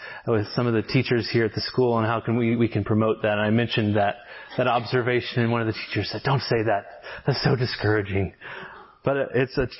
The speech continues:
true observation generally. And spiritually, I'm afraid, much of the Western church is likewise to, uh, content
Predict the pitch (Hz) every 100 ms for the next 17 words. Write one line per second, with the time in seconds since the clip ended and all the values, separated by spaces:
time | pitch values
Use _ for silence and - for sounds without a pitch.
0 | - - 160 160 135 127 131 127 135 131
1 | 131 120 139 143 113 104 101 95 - -
2 | - - _ _ _ _ - 110 - 175
3 | 208 - 123 123 127 127 117 117 104 113
4 | 135 139 - - - 117 127 143 135 123
5 | 120 - 127 120 - 147 151 139 - 120
6 | 113 120 147 - 117 107 110 - - 120
7 | 113 110 - - - - 110 110 110 120
8 | 107 - 202 175 147